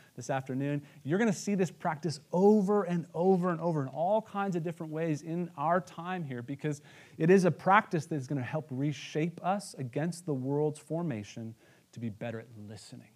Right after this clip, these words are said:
And man, if we wanna be the new community, the people who bear the image of God, we have got to be quick to listen. Amen. Are you with me?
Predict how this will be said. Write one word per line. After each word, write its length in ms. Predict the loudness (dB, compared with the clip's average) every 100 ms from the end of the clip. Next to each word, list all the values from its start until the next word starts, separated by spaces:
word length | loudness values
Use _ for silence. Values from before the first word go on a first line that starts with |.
| _ _ _ -20 -12
And 160 | -6 -2
man, 300 | 0 0 -2
if 140 | -4
we 100 | -4
wanna 240 | -2 -4
be 180 | -4 -2
the 100 | -2
new 160 | -2 -4
community, 480 | -4 -4 -4 -4 -6
the 100 | -12
people 340 | -10 -8 -6
who 120 | -6
bear 260 | -6 -6 -4
the 160 | -4
image 260 | -4 -6 -8
of 140 | -10
God, 340 | -8 -8 -8 -10 -16 _
we 120 | -6 -6
have 200 | -6 -10
got 260 | -10 -10
to 100 | -14
be 160 | -14 -14 _
quick 480 | -16 -16 -16 _ _ _ _
to 100 | -20 -18 -16
listen. 300 | -18 -18 -20 _ _ _ -20 -20
Amen. 360 | -20 -20 -20 -20 -20 -20 _ _ 2
Are 80 | 4
you 80 |
with 140 | 4
me? 80 | 2